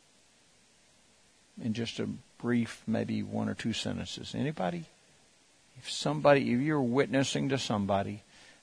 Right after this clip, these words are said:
and you wanted to tell them how amazing Christ Jesus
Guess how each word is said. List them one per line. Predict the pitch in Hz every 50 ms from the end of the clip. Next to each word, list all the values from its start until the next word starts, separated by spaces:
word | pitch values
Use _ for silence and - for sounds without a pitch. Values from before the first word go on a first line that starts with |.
| -
and | - 104 117
you | 123
wanted | 135 147 147 147 139 127
to | 139 123
tell | - - - 147 147 123
them | 101 92 95
how | 92 - - 120 117 113 107 - -
amazing | 95 101 104 104 110 113 120 131 135 131 - - 139 131 131 127 123 123 - _ - - - - - - - _ _ _ _ -
Christ | - - 131 123 120 123 123 117 - -
Jesus | - 127 120 117 - - 110 101 - -